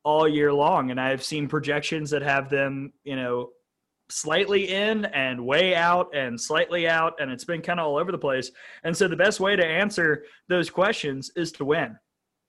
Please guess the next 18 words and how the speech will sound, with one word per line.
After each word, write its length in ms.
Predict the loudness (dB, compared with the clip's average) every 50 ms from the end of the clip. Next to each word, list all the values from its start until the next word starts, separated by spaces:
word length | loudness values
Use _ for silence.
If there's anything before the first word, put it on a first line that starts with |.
| _ _ _ -6
And 120 | -4 -4 -2
it 80 | -2
was 220 | -4 -6 -6 -8 -6
definitely 400 | 0 0 0 0 0 0 0 2
helpful 300 | 2 0 0 0 -4 -2
to 40 |
beat 140 | -2 -4 -4
a 40 | -6
team 180 | -6 -8 -6 -6
like 160 | -6 -6 -4
South 220 | -4 -4 -4 -2 -2
Carolina, 440 | -2 -2 0 0 -2 -2 -2 -4
too, 440 | -6 -6 -6 -4 -4 -4 -4 -6 -8 -12 -18 -20 -20 _ -2
that 400 | 0 2 4 4 2 0 -4 -8 -4
is 180 | -2 -2 0 0
a 120 | -2 -2
quality 600 | -4 -4 -2 0 2 4 4 2 2 0 0 -4
win 400 | -4 -6 -6 -6 -8 -8 -10